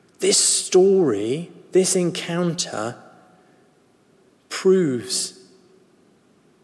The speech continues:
what Jesus has just said to the Pharisees and the teachers of the law. Because what comes out of her heart and her mouth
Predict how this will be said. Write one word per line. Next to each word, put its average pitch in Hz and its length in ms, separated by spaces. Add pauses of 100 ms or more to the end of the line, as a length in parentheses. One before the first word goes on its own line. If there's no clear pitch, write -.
what 143 160
Jesus 135 400
has 120 160
just - 380
said 120 420 (480)
to - 80
the 123 100
Pharisees 113 640
and 110 100
the 113 60
teachers 117 440
of 104 100
the 107 100
law. 104 280 (1120)
Because 135 280
what 143 280
comes 147 320 (120)
out 143 380 (220)
of 120 100
her 120 260
heart 113 600 (380)
and 120 140
her 120 280
mouth 95 480